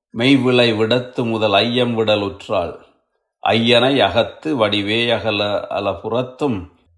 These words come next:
கைவளை திருத்துபு கடைக்கணில் உணர்ந்தாள்." கம்பராமாயணம் பாலகாண்டம் ஆயிரத்தி இருநூற்றி முப்பத்தி ஏழாவது செய்யுள். முன்னர் ராமன் இலக்குவனுடன் கௌசிக முனிவன் பின்னால் மிதிலை நகரத்து வீதியால் சென்றபோது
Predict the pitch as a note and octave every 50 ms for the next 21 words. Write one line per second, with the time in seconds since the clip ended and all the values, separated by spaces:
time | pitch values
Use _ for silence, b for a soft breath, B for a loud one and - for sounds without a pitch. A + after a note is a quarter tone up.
0 | _ - - A2 A2+ A2 A2 A2+ A2 B2+ D3 C#3 - A#2 G#2+ A2+ A2 - - -
1 | D3 B2+ D3 D3 - - G#2+ G2 G#2+ A2+ - - - A2+ A2+ G#2+ G#2 G#2 G2+ F#2+
2 | F#2 G2 F#2+ F#2+ F#2+ F2+ F2 E2 - - - - - F#2+ G2 G#2 G#2+ A2 G#2+ G#2+
3 | G#2+ A2 A2 A2 A2+ B2 B2+ C3 C#3+ D3 C#3 G#2+ G2 F#2+ G2 G2+ F2+ G2 G2 G2+
4 | G#2+ A2 A#2+ C3 F#2+ - - F#2+ G2 G#2 G2+ G2+ G#2+ - - A2+ G2 F#2+ F#2+ G#2
5 | G#2 F#2+ - - A#2+ G#2+ F#2+ F2+ - - G2 - - G#2+ G2+ G2 G2 G2 F#2+ F2+
6 | F2+ F#2 F#2+ F#2 - G2+ F2+ F2 - - - _ _ _ _ _ _ _ _ _
7 | _ _ _ _ _ _ _ - C3+ C3+ C#3 C#3 C#3 C3 A2+ A2+ A#2+ B2 C3 C3+
8 | C#3+ C#3 B2+ A#2 A#2 A#2 - - - C3+ C3 B2+ B2 B2 A#2+ A#2 A#2+ A2 - -
9 | G#2+ B2 B2 B2 C#3 C3+ B2+ B2 A#2+ A#2+ A#2 A#2+ A#2 A2 - B2 A#2 A2+ A2+ A2
10 | G#2+ G#2 G2+ G#2+ A#2 A#2+ B2 A#2+ A#2 A2+ G#2+ A#2 A#2 A2+ G#2+ - - A2+ G#2 G#2+
11 | A#2 A2 A2+ A2+ A2+ A2 G#2 G2+ F#2+ - A2+ G#2+ G2 G2 G2 A2+ A#2 A#2 A2 G#2+
12 | F#2+ E2 - -